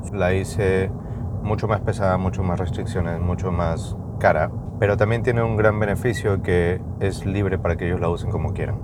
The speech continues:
Y la otra es simplemente una,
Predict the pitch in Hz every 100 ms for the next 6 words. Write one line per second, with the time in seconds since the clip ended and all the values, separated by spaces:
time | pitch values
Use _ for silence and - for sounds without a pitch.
0 | - 135 131 135 131 117 107 113 110 -
1 | - - 95 98 98 95 101 98 92 95
2 | 92 92 87